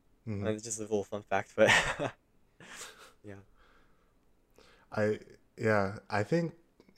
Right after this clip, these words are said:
Speaker 1: Japan really loves its jingles, huh? I mean, uh, sort of similar to how each, um, train station has its own jingle.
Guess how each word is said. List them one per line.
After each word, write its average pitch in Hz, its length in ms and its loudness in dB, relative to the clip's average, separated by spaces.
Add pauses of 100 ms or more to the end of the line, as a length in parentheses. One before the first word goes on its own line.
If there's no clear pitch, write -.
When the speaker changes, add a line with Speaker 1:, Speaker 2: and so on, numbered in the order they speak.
Speaker 1:
Japan 127 500 2
really 113 260 4
loves 101 320 2
its 95 200 -8
jingles, 92 460 -2
huh? 90 220 -4 (200)
I 98 80 -2
mean, 95 360 -2 (120)
uh, 92 300 -4
sort 107 220 0
of 98 80 -4
similar 101 420 0
to 95 480 0 (840)
how 104 300 4
each, 107 440 -4 (420)
um, 92 400 0 (100)
train 104 360 0
station 92 640 -6 (140)
has 95 140 -6
its - 180 -16
own 92 200 -2
jingle. 90 680 -4